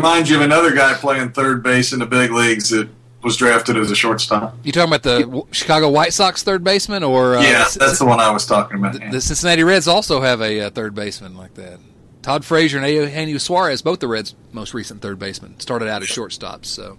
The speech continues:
Speaker 1: Yep. And the Reds' short center fielder started out as a shortstop.
Speaker 2: Oh, man, he probably could still play shortstop and center field at the same time.
Speaker 1: Yeah, and couldn't throw from either one.
Speaker 2: Easy, partner.
Speaker 1: <laughs>
Speaker 2: Man. I'm about to get you on the Billy Hamilton, uh,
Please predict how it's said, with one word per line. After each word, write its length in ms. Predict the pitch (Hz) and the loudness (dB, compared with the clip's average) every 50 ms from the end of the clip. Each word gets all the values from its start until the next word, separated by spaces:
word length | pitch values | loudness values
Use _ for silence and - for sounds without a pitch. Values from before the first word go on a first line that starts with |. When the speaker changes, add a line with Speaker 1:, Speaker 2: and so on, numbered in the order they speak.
| - | -14
Speaker 1:
Yep. 160 | 107 107 107 - _ - - - - - - - - - - - - - - - - _ | -12 -12 -12 -14 _ -20 -20 -20 -20 -20 -20 -20 -20 -20 -20 -20 -20 -20 -20 -20 -8 _
And 180 | 139 190 208 180 | 0 2 4 4
the 60 | 160 | 6
Reds' 180 | 156 151 147 - | 4 4 4 4
short 240 | - 165 160 156 | 2 2 2 2
center 260 | - 160 160 156 156 156 | 2 2 2 2 2 2
fielder 340 | - 170 196 - - 139 | 4 4 4 4 4 2
started 340 | 123 - - 123 117 113 110 | 0 0 0 0 2 2 0
out 120 | 107 104 104 | 0 -2 -2
as 60 | 101 | -6
a 40 | 101 | -8
shortstop. 500 | 98 110 107 104 101 - 104 92 - - _ _ _ - - | -8 -8 -8 -8 -8 -10 -12 -12 -14 -16 _ _ _ -16 -10
Speaker 2:
Oh, 260 | 113 113 110 98 98 | -8 -6 -6 -6 -6
man, 240 | 107 113 117 110 110 | -6 -4 -4 -2 -2
he 80 | 147 143 | -4 -4
probably 220 | - 156 160 175 - | 0 2 2 2 2
could 120 | - - | 0 -6
still 200 | - - 151 135 | -2 0 0 0
play 180 | - - 135 131 | 2 2 0 0
shortstop 420 | - - 139 123 - 139 127 - - - | 0 0 -2 -2 -2 -2 -2 -2 -4 -4
and 240 | 139 139 135 131 | -4 -2 -2 -2
center 240 | - - 135 127 120 | -2 -2 -2 -2 0
field 180 | - 135 123 120 | 2 2 2 2
at 60 | 117 | 0
the 80 | 113 104 | -2 -4
same 240 | - 131 117 110 | -2 -2 -2 -4
time. 340 | 104 - 113 120 123 104 92 - - - - - _ - | -4 -6 -6 -6 -6 -8 -10 -14 -20 -20 -20 -20 _ -10
Speaker 1:
Yeah, 300 | 113 117 113 113 - - - - - - - - - 113 | -6 -4 -4 -4 -6 -8 -12 -20 -20 -20 -20 -20 -14 -12
and 340 | 113 113 107 104 101 - - | -10 -10 -8 -10 -10 -8 -2
couldn't 240 | - 143 139 135 123 | 0 0 2 2 2
throw 220 | 131 139 139 139 | 4 4 4 4
from 160 | 135 135 135 | 4 2 2
either 180 | 139 139 139 135 | 4 4 4 4
one. 180 | 127 123 123 - - - - | 2 2 0 -2 -8 -8 -2
Speaker 2:
Easy, 520 | 277 311 370 392 392 370 403 226 233 214 165 | 0 4 6 6 8 6 6 4 2 0 -2
partner. 580 | - - 175 175 196 254 285 339 359 370 381 - - - - - - - - | 0 4 4 6 6 6 4 2 0 0 0 0 -2 -4 -6 -8 -6 0 0
Speaker 1:
<laughs> 400 | 254 254 - - 349 415 392 403 | 0 2 4 2 2 2 2 2
Speaker 2:
Man. 460 | 359 320 262 202 175 160 - - - - _ _ _ 302 - - - - 294 269 - - - - 247 - - - _ - - - - - - 139 | 2 2 4 4 4 2 2 0 -6 -18 _ _ _ -6 -6 -6 -4 -2 -2 -2 -2 -4 -4 -2 -2 -2 -4 -6 _ -6 -6 -6 -8 -16 -18 -16
I'm 120 | - 269 311 | -14 -10 -10
about 120 | 294 247 | -10 -10
to 60 | - | -6
get 180 | 135 143 - - | -6 -6 -4 -2
you 120 | - 135 127 | -2 -2 -2
on 120 | 123 117 | -4 -4
the 60 | 110 | -6
Billy 280 | 101 117 117 110 110 104 | -6 -6 -6 -4 -6 -6
Hamilton, 500 | 101 110 107 101 101 - 104 98 98 98 | -8 -8 -8 -10 -10 -12 -12 -14 -12 -14
uh, 320 | 95 92 92 92 95 - | -14 -14 -14 -14 -16 -18